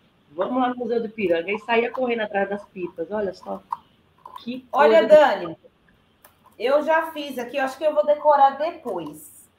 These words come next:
Speaker 2: né? Eu acho que é, tem, é, uma tentativa aqui de um bilboquê, tá vendo?
Speaker 1: Olha
Speaker 2: Aí,
Speaker 1: só.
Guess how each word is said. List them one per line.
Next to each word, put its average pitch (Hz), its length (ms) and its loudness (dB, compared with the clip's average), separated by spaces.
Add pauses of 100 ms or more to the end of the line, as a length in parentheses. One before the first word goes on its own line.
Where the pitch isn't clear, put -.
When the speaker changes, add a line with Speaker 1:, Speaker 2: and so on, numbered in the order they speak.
(160)
Speaker 2:
né? 220 380 -6 (680)
Eu 185 140 -4
acho 185 220 -6
que 175 240 -20 (480)
é, 196 520 2
tem, 247 380 -6
é, 190 140 -4
uma 190 300 -6
tentativa 254 680 -4
aqui 220 180 -6
de 220 100 -10
um 247 120 -4
bilboquê, 269 720 0 (680)
tá 165 80 -14
vendo? 175 460 -6 (560)
Speaker 1:
Olha 254 320 2
Speaker 2:
Aí, 214 320 -2
Speaker 1:
só. 135 160 -6